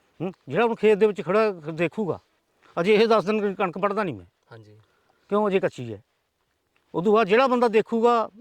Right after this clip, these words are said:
Speaker 1: ਉਹ ਆਪੀ ਲੈ ਜੂਗਾ ਵੀ।
Speaker 2: ਤੇ ਪਿਛਲੇ ਸਮੇਂ ਦੇ ਵਿੱਚ ਕਿੰਨਾ ਵਾਹਣ ਬੀਜਿਆ ਸੀ ਤੁਸੀਂ ਜੀ?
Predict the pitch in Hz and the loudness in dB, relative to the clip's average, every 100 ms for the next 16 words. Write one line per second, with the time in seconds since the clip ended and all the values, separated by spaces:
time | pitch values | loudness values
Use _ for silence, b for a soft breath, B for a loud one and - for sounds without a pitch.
0 | 269 202 202 196 - 208 226 220 226 214 | -10 -4 -4 -4 -8 -4 -2 -2 -4 -4
1 | 220 214 _ _ _ _ _ 156 151 143 | -8 -12 _ _ _ _ _ -10 -10 -10
2 | 160 160 190 185 190 190 - 175 165 170 | -10 -4 -2 -2 -4 -4 -6 -10 -8 -8
3 | 165 151 185 180 160 156 151 165 | -8 -10 -8 -8 -10 -16 -18 -18